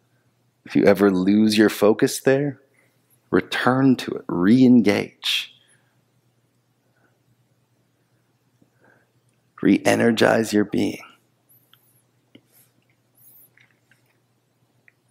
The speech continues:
You're there for ten, nine, eight, seven, six, five, four, three,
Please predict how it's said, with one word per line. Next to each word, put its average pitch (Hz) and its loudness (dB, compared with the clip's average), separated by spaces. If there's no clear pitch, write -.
You're 95 0
there 87 0
for 110 -2
ten, 98 -4
nine, 95 0
eight, 143 -2
seven, - -2
six, - -4
five, - -4
four, 120 -2
three, - -2